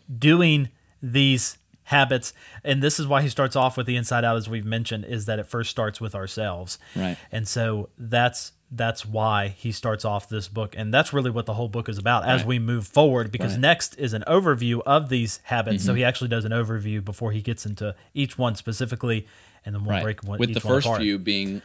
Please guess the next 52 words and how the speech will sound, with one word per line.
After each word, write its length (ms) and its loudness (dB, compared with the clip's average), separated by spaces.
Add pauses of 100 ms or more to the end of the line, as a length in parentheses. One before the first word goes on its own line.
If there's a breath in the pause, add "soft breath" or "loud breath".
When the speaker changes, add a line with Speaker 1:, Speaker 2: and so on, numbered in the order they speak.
(120)
Speaker 2:
inside 580 0
habits. 280 -4
Speaker 1:
Yes. 360 4 (300 soft breath)
Speaker 2:
And 160 2
then 140 4
the 340 0
last 320 -2
few 140 -4
being 260 -4
outside 360 -6
habits. 200 -14
Speaker 1:
Right. 240 4 (200)
Which 140 2
most 200 4
people 240 2
picking 260 2
up 100 6
the 100 4
book 280 4
or 160 4
reading 280 4
the 80 4
title 340 4
would 240 0
think, 340 0
that's 200 4
what 100 2
I 80 8
was 100 2
surprised 380 4
by 160 6
when 120 2
I 100 4
first 260 -2
read 180 2
it, 120 0
Speaker 2:
Right. 340 -4
Speaker 1:
was 460 2 (420)
these 280 0
first 340 0
couple 280 2
are 380 4 (280)
inward. 440 -2 (180)
Speaker 2:
They're 160 4
not, 180 6
Speaker 1:
So 80 8
Speaker 2:
like, 120 8
Speaker 1:
no 100 10
one 140 6
else 220 8
is 80 6
Speaker 2:
actionable 440 2